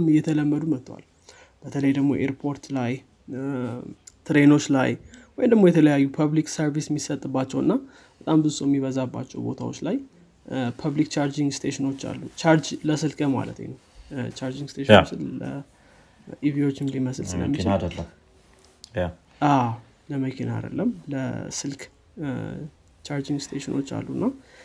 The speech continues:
Speaker 1: ይሄን ቻርጂንግ ስቴሽኖችን፣ እ፣ አቮይድ አድርጉ በቻላችሁት መጠን እያለ ነበር ዋርን ሲያደርግ የነበረው እና፣
Speaker 2: እ።
Speaker 1: እ፣ ምክንያቱ ደግሞ ምንድነው? እ፣ ቻርጅ በምታደርጉበት ሰዓት አንዳንድ ፕሮቫይደሮች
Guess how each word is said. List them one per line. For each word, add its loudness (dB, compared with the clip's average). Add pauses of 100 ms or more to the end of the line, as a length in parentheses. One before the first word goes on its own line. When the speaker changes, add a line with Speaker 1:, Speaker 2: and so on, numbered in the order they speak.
(300)
Speaker 1:
ይሄን 8
ቻርጂንግ 6
ስቴሽኖችን፣ 0 (300)
እ፣ -4 (1160)
አቮይድ 8
አድርጉ -2 (180)
በቻላችሁት -8
መጠን -6
እያለ -4
ነበር -10 (160)
ዋርን -2
ሲያደርግ -4
የነበረው -6
እና፣ 4 (200)
Speaker 2:
እ። 0 (320)
Speaker 1:
እ፣ 0
ምክንያቱ 4
ደግሞ 8
ምንድነው? 2 (280)
እ፣ -4 (1040)
ቻርጅ 6
በምታደርጉበት 4
ሰዓት -2 (520)
አንዳንድ 8 (800)
ፕሮቫይደሮች 2